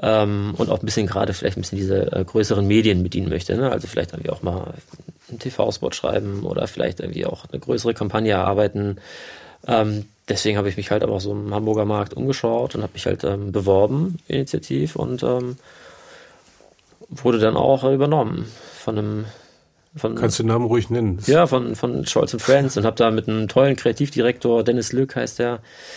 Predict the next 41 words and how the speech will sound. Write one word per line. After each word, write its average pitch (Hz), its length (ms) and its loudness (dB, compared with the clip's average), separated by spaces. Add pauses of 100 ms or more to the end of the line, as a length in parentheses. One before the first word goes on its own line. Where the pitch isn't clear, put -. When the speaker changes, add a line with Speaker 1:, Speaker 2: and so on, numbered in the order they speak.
(160)
Speaker 2:
Ach. 170 80 2 (340)
Speaker 1:
zusammengearbeitet, 113 1040 4
der 117 140 8
jetzt, 120 400 4
ähm, 113 320 4
Speaker 2:
Ist 117 100 0
er 254 60 4
jetzt 113 140 2
in 117 60 2
der 110 100 4
Speaker 1:
äh, - 40 4
Speaker 2:
Schweiz, 110 320 0
ne? 208 80 -4 (260)
Speaker 1:
ja, 135 300 6
sehr 120 180 6
erfolgreich, 127 600 4
äh, 123 300 6
in 120 80 0
der 117 100 2
Schweiz, 123 560 0
äh, 117 460 -2
ist 139 320 0
und 120 220 -6
auch, 127 280 2
äh, 113 300 2
war 117 280 4
und 110 120 -2
da, 110 80 0
glaub - 140 -4
ich, 113 60 -4
irgendwie 107 140 -4
sehr 107 140 2
viel 104 380 2 (440)
umgekrempelt 110 640 0
hat, - 140 -4
so. - 280 -4 (120)
Das 107 180 -2
war - 140 2
echt - 140 -10
toll. 113 260 -2 (1300)
Speaker 2:
Ja, 107 80 0